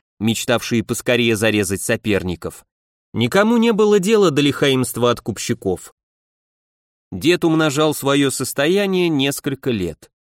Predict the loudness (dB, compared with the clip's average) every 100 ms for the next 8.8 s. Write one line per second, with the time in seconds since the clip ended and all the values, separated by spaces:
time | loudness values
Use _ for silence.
0 | _ _ _ _ _ -4 -2 0 -2 0
1 | -2 0 0 0 2 0 2 0 0 -2
2 | -2 0 0 0 -2 -2 _ _ -8 -2
3 | 0 2 0 0 0 0 0 0 -2 0
4 | 0 -2 0 2 2 2 2 2 0 0
5 | -2 -2 -2 0 0 0 -2 -2 -2 -2
6 | 0 -2 -4 -6 -10 -4 -2 0 2 2
7 | 2 0 0 -2 0 0 2 0 0 -2
8 | -4 -4 -2 -4 -6 -10 -16